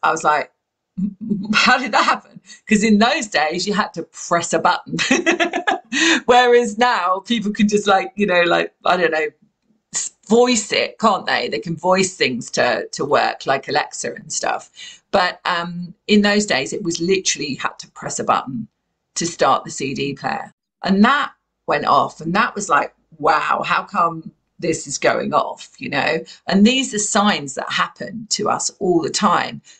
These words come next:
but we might just go about our daily life and not even think about it. You know, reading a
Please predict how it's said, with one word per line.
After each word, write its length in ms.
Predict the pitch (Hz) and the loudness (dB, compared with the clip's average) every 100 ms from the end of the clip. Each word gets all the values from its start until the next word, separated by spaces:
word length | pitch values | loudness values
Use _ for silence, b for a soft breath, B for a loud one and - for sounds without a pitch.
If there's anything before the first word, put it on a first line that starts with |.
| b | b
but 300 | 208 202 - _ _ - | 2 2 0 _ _ -14
we 280 | 170 208 | 0 4
might 280 | 202 220 233 | 4 4 2
just 220 | 214 190 | -4 -4
go 140 | - 202 | 2 2
about 300 | 180 180 - | 2 0 0
our 140 | 165 - | -2 -2
daily 340 | 170 165 - | -2 -2 -2
life 340 | 165 180 165 - | -2 -2 -2 -8
and 120 | 170 | -8
not 160 | 185 220 | -4 -4
even 200 | 202 175 | -4 -6
think 300 | - 214 240 | -6 -4 -4
about 300 | - - - | -6 -14 -14
it. 140 | - - _ _ _ _ | -18 -20 _ _ _ _
You 100 | 202 | 0
know, 120 | 190 175 | 2 2
reading 580 | 175 226 233 214 185 175 | 2 2 4 2 0 0
a 320 | 170 165 170 | 0 0 -2